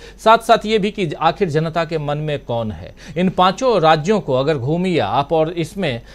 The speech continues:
जनता से पूछिए तो क्या बोलते हैं।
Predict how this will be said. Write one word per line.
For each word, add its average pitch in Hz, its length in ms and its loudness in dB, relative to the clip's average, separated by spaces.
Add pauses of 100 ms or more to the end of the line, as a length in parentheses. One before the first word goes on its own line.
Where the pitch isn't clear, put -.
(100)
जनता 196 340 2
से 185 140 0
पूछिए 147 560 -2 (320)
तो 190 100 4 (120)
क्या 202 180 8
बोलते 156 380 0
हैं। - 300 -14